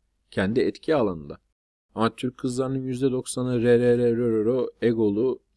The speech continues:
"Niye böyle?" falan dediğiniz anda, yani karşı tarafı, hatanın tamamını karşıya yıktığınız zaman neyi değiştirebileceksiniz ki? Hiçbirisi etki alanınızda değil.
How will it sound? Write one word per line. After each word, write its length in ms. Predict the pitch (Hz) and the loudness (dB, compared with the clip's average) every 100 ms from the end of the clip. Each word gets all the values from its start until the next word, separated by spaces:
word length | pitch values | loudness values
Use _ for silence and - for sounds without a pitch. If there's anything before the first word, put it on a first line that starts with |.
| 117 | -2
"Niye 260 | 120 127 | 0 0
böyle?" 240 | 117 110 113 | 0 0 -2
falan 400 | - 113 113 110 | -2 -2 -2 -4
dediğiniz 360 | 110 135 135 | -4 -4 -4
anda, 200 | 104 95 | -6 -6
yani 140 | 95 92 | -8 -8
karşı 380 | - 92 - - | -8 -8 -8 -6
tarafı, 500 | 123 110 - 120 - _ _ _ _ _ _ _ _ | -4 -4 -2 -4 -4 _ _ _ _ _ _ _ _
hatanın 440 | - - 107 113 | -10 -4 -2 -2
tamamını 440 | 117 113 113 113 | -4 -4 -4 -6
karşıya 440 | 113 110 104 - 120 | -8 -10 -10 -6 -4
yıktığınız 500 | 107 - 107 117 113 | -6 -6 -8 -6 -6
zaman 320 | 101 123 101 _ _ _ _ _ _ _ _ - | -6 -6 -6 _ _ _ _ _ _ _ _ -8
neyi 180 | 104 139 | -2 -2
değiştirebileceksiniz 960 | 127 117 - 113 107 113 113 - 190 - | -2 -4 -6 -8 -8 -8 -10 -10 -12 -8
ki? 80 | |
Hiçbirisi 440 | 110 - 131 120 104 | -8 -10 -12 -8 -6
etki 260 | 101 - | -6 -6
alanınızda 500 | 107 104 98 98 143 | -4 -4 -6 -4 -4
değil. 180 | 165 104 | -4 -6